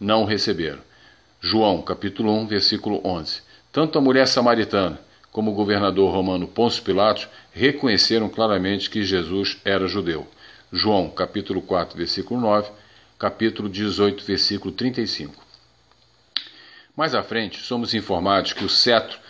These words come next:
não se arredará de Judá. Gênesis, capítulo quarenta e nove, versículo dez.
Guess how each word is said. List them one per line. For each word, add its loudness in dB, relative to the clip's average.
não 2
se 2
arredará 4
de -4
Judá. 0
Gênesis, 0
capítulo -6
quarenta 0
e 0
nove, 0
versículo -2
dez. -4